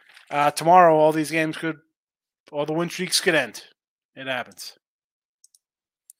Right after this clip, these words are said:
Uh, good day. It's over in the game. Eight and a half is over. They scored eight in the four inning. Didn't score a run. Yep. Nice winner for you there, Nick.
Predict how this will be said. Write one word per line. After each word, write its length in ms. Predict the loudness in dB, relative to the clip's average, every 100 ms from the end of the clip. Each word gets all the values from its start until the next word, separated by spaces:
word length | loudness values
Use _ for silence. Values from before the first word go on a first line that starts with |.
| _ _ _ _ _ _ -14
Uh, 200 | -12 -8
good 160 | -8
day. 260 | -2 -2 -2
It's 180 | -8 -12
over 300 | -10 -6 -6
in 60 |
the 60 | -6
game. 220 | -6 -6
Eight 100 | -6
and 100 | -6
a 40 | -4
half 220 | -4 -4
is 100 | -8
over. 160 | -8
They 60 | -8
scored 240 | -8 -6
eight 60 | -6
in 60 | -8
the 60 |
four 260 | -10 -8 -8
inning. 200 | -10 -12
Didn't 160 | -12
score 220 | -10 -8 -8
a 20 |
run. 220 | -8 -12 _ _ _ -6
Yep. 240 | -6 -6 _ _ _ _ _ _ _ _ _ _ _ _ _
Nice 400 | -8 -6 -4 -4 -8 _ _
winner 300 | -12 -8 -8
for 280 | -8 -8 -6
you 100 | -4
there, 240 | -6 -8
Nick. 380 | -10 -14 -16 -20